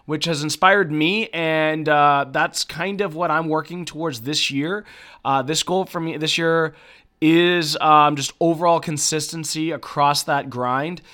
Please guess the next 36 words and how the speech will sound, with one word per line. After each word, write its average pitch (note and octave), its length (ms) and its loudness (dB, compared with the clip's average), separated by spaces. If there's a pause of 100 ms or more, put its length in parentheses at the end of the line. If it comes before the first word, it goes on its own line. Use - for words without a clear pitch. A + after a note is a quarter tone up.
(140)
So - 180 -2
if C#3 60 -4
I D3+ 140 4
can F#3+ 160 -4
somehow E3+ 440 0
pull D#3+ 280 -6
together D#3 360 -2
a C#3+ 80 2
run C#3+ 340 4
that C#3 80 0
allows C3+ 360 2
me C#3+ 100 -2
to C#3 60 -2
compete C3+ 360 -8
for C#3 100 -12
Player C#3 280 -6
of B2+ 120 -8
the B2+ 80 -6
Year, B2+ 260 -2
that A#2+ 180 -4
would B2 160 -4
be, B2 260 -4
uh, A2 280 -2
incredible B2+ 640 -6
and A#2 100 -6
outstanding. A#2 800 -6 (400)
And C3+ 240 -2
as B2+ 100 -4
I C3+ 80 0
say, C#3+ 240 -2
the B2 100 -8
po-, - 140 -2
I C#3 200 -4
am D3 220 -4
the, C#3 160 -4
the C3+ 160 -14